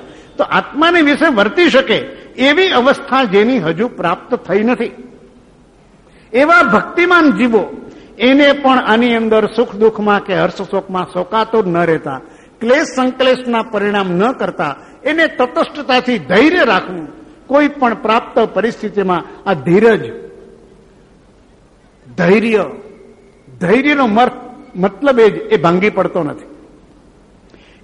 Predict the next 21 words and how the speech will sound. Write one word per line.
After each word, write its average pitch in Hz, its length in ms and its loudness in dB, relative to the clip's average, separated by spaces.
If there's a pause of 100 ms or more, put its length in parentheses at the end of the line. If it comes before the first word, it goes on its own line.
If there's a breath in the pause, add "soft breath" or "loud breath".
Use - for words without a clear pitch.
(120)
એ 302 120 6
પરિસ્થિતિના 285 840 2
પ્રવાહમાં 233 840 2
તણાતો 190 560 0
નથી. - 640 -4 (2750)
ધૈર્યનો 160 480 -2
અર્થ 185 360 -8
એ 180 60 -8
ધીરજવાન 165 600 -4
જીવ 160 220 -2
જે 160 200 -2
છે, 156 240 -4 (460 loud breath)
એ 269 100 2
પરિસ્થિતિ 285 760 -2
ગમે 208 440 2
તેવી 330 300 0
ઊભી 226 280 2
થઈ, 202 180 0
પ્રારબ્ધ 196 500 0
વસાત, 170 560 -2
પણ 196 120 -2